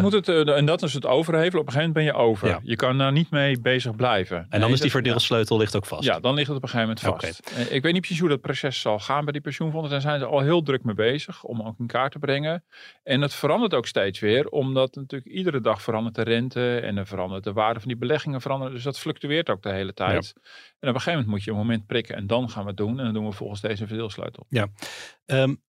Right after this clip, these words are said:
Speaker 2: ik geloof dat het om tien miljoen mensen gaat, eh, die
Speaker 1: Ja.
Speaker 2: uiteindelijk, eh, in het nieuwe stelsel gaan deelnemen. Krijgen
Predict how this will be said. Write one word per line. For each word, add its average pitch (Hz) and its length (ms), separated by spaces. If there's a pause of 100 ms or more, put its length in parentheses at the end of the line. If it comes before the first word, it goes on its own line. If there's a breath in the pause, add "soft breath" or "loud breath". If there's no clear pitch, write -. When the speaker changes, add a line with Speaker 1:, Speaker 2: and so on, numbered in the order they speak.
(100)
Speaker 2:
ik - 160
geloof 135 180
dat 127 120
het - 100
om 113 160
tien 160 180
miljoen 110 260
mensen 110 320
gaat, 143 380
eh, 131 380
die 123 120
Speaker 1:
Ja. 127 60
Speaker 2:
uiteindelijk, 120 440
eh, 117 340
in 120 80
het 113 100
nieuwe 113 180
stelsel 117 440
gaan 107 180
deelnemen. 117 600 (720 loud breath)
Krijgen 131 880